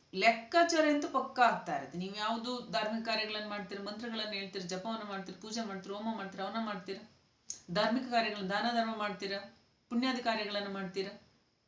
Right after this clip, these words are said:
ಇಂತಹ ಕಾರ್ಯಗಳ ಫಲವನ್ನು ಕೂಡ ಕೊಟ್ಟೇ ಇರುತ್ತೆ, ಇಟ್ಕೊಂಡೇ ಇರೋದಿಲ್ಲ. ಅದೇನಾದ್ರು ಬೇಕು ಅಂದ್ರೆ, ದೊಡ್ಡದಾಗಿ ಕೊಡ್ಬೇಕು ಅಂದ್ರೆ ಶೇಖರಿಸಿ ಇಟ್ಟಿರ್ಬೋದು ಭಗವಂತ ಅಷ್ಟೇ. ಹೀಗೆ ಮಂತ್ರಗಳನ್ನ ಹೇಳೋದ್ರಿಂದನೂ ಕೂಡ ಫಲ ಸಿಗುತ್ತೆ, ಬೀಜಾಕ್ಷರ ಮಂತ್ರಗಳನ್ನ ಹೇಳೋದ್ರಿಂದ ಸಿಗುತ್ತೆ. ಉದ್ದೇಶ,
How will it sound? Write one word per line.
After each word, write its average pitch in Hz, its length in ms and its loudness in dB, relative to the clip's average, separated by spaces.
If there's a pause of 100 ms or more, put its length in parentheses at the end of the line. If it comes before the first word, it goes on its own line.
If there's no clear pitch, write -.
(800)
ಇಂತಹ 320 840 4 (100)
ಕಾರ್ಯಗಳ 311 440 6
ಫಲವನ್ನು 247 400 0
ಕೂಡ 254 160 -2
ಕೊಟ್ಟೇ 175 300 -2
ಇರುತ್ತೆ, 147 240 -6
ಇಟ್ಕೊಂಡೇ 247 340 0
ಇರೋದಿಲ್ಲ. 135 360 -4 (540)
ಅದೇನಾದ್ರು 220 340 -2
ಬೇಕು 254 240 0
ಅಂದ್ರೆ, 202 160 -2
ದೊಡ್ಡದಾಗಿ 226 420 2
ಕೊಡ್ಬೇಕು 226 380 -4
ಅಂದ್ರೆ 208 240 -8
ಶೇಖರಿಸಿ 180 440 -6
ಇಟ್ಟಿರ್ಬೋದು 175 380 -8
ಭಗವಂತ 165 340 -12
ಅಷ್ಟೇ. - 240 -16 (1040)
ಹೀಗೆ 226 260 0
ಮಂತ್ರಗಳನ್ನ 254 560 0
ಹೇಳೋದ್ರಿಂದನೂ 214 640 -4
ಕೂಡ 208 160 -6
ಫಲ 190 220 -6
ಸಿಗುತ್ತೆ, 180 340 -6
ಬೀಜಾಕ್ಷರ 208 460 -6
ಮಂತ್ರಗಳನ್ನ 196 480 -6
ಹೇಳೋದ್ರಿಂದ 175 440 -4
ಸಿಗುತ್ತೆ. 170 400 -8
ಉದ್ದೇಶ, 190 460 -2